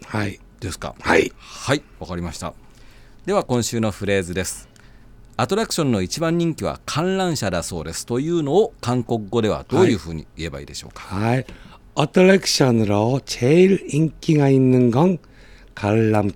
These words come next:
Speaker 1: 차라고 해요.」
Speaker 2: はい、ちょっと長かったんですが、
Speaker 1: うん。
Speaker 2: うん、まず、オトラクショヌロ？
Speaker 1: オトレクショヌロ。
Speaker 2: オトレクショヌロ。
Speaker 1: はい。
Speaker 2: これがアトラクションですかね。
Speaker 1: はい。
Speaker 2: はい。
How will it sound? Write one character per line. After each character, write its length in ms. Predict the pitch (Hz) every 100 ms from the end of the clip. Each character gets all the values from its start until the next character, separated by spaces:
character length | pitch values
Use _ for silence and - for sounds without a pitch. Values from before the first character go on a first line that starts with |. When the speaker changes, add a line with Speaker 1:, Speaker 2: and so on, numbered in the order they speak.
| -
Speaker 1:
차 280 | - 90 87
라 140 | 92
고 180 | 151 196
해 160 | 143 82
요.」 240 | 76 - - - - - -
Speaker 2:
は 120 | -
い、 40 | 117
ち 160 | -
ょ 40 | 120
っ 40 | -
と 80 | 104
長 240 | 104 110
か 80 | 95
っ 40 | -
た 80 | 90
ん 80 |
で 80 | 82
す 160 | 80 92
が、 260 | 107 113 - -
Speaker 1:
う 40 |
ん。 600 | 90 82 - 98 90 87 87 -
Speaker 2:
う 40 | 110
ん、 520 | 92 90 87 90 107
ま 160 | 110 127
ず、 100 | 113
オ 240 | - 120
ト 240 | - 196
ラ 220 | 202 185 185
ク 240 | - 170
シ 240 | - -
ョ 80 | 110
ヌ 320 | 95 82 123 180 80
ロ？ 240 | 101 196 - - - -
Speaker 1:
オ 200 | - 135 - - - - - -
ト 380 | 180 180 - - - - - - -
レ 240 | 135 170 202
ク 200 | - -
シ 240 | - 120
ョ 60 | 92
ヌ 160 | 82
ロ。 160 | 73 -
Speaker 2:
オ 120 | - 127
ト 200 | 156 139
レ 180 | 160
ク 100 | 196
シ 200 | - -
ョ 60 | 110
ヌ 120 | 92
ロ。 160 | 71 -
Speaker 1:
は 160 | - 85
い。 40 |
Speaker 2:
こ 60 | -
れ 80 | 175
が 140 | 160
ア 60 | 143
ト 100 | 127
ラ 100 | 120
ク 80 | -
シ 80 |
ョ 60 | 82
ン 40 |
で 80 | 67
す 80 | -
か 100 | 107
ね。 60 | 175
Speaker 1:
は 80 |
い。 180 | 110 107
Speaker 2:
は 220 | - -
い。 100 | 82